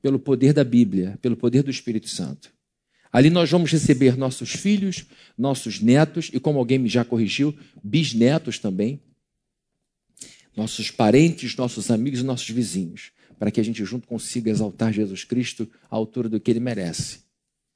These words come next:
Ao longo de vinte e quatro anos, o sentimento é de muita gratidão,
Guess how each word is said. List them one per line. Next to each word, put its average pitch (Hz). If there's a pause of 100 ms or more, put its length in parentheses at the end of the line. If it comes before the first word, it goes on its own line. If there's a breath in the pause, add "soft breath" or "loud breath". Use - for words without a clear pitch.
(360 loud breath)
Ao 117
longo 139
de 131
vinte 139
e -
quatro 131
anos, 160
o 131
sentimento 139
é 131
de 113
muita 135
gratidão, 113